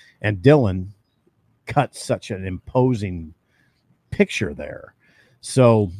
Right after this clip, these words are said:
and then, you know, of course, his dad was a legendary, vicious center. Um, one of the most vicious players I've covered, not in a bad way. He was just a vicious competitor.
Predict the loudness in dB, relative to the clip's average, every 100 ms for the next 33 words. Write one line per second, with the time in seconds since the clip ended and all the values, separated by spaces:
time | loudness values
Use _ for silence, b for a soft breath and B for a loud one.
0 | -6 2 4 2 2 -2 -2 -4 -4 -6
1 | -4 -10 -8 -4 -2 -4 -6 -10 -10 -12
2 | -4 -2 -2 -6 -6 -6 -8 -10 -4 -4
3 | -4 -8 -10 -10 -4 -2 0 -4 -6 b
4 | b b b -12 -10 -10 -12 -18 -6 -4
5 | -2 -4 -6 -6 -4 -4 -8 -8 -2 -2
6 | -2 -8 -12 -4 -4 -2 -8 -12 _ -10
7 | -6 -4 -4 -4 -4 -4 -6 -6 -4 -4
8 | -6 -10 -10 -12 -12 -16 -16 -4 -2 -2
9 | -4 -10